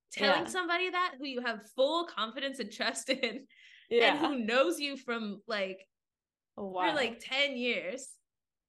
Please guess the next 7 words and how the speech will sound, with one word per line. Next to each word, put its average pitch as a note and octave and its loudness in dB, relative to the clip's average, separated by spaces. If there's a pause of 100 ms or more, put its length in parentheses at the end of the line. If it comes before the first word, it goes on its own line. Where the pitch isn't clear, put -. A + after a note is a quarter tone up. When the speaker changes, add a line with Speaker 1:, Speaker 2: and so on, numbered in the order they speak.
(160)
Speaker 2:
Yeah. - -10 (400)
Speaker 1:
That's B3 -2
juicy. G#3+ -6
Speaker 2:
Yeah. E4 0 (300)
Speaker 1:
It's A3+ -8
good G3+ -4
stuff. F#3 -6